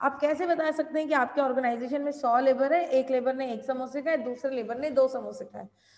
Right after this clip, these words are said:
तो आप बता पाएंगे क्या कि वो ए यूनिट वाला labor था, उसने एक समोसा खाया था, इसलिए उस चीज के production की cost को इतने से बढ़ा देंगे? Possible है? बताओ,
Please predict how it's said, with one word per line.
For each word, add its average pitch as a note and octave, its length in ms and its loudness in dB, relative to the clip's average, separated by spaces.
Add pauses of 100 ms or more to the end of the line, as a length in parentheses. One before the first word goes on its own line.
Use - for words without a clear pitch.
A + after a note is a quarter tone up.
(140)
तो C4+ 60 -4
आप B3 80 -2
बता B3 300 -2
पाएंगे D#4+ 380 -2
क्या B3 200 -10
कि C4 180 -6
वो C#4 260 2
ए B3+ 100 4
यूनिट C#4 380 -2
वाला B3 220 0
labor A#3+ 320 -2
था, D4+ 80 -2
उसने C#4+ 220 -4
एक A#3+ 240 0
समोसा B3 320 -6
खाया A#3 180 -6
था, A3+ 100 -4
इसलिए C4 320 -8
उस C#4+ 200 -6
चीज C4+ 200 -10
के D4+ 100 -8
production B3+ 500 -4
की C#4+ 100 -12
cost A#3 380 -6
को F4+ 260 -4 (260)
इतने C4 240 -4
से C4 120 0
बढ़ा G#3+ 260 2
देंगे? F#3+ 260 -8 (180)
Possible A3 440 4
है? D4+ 100 2 (1500)
बताओ, A3 300 0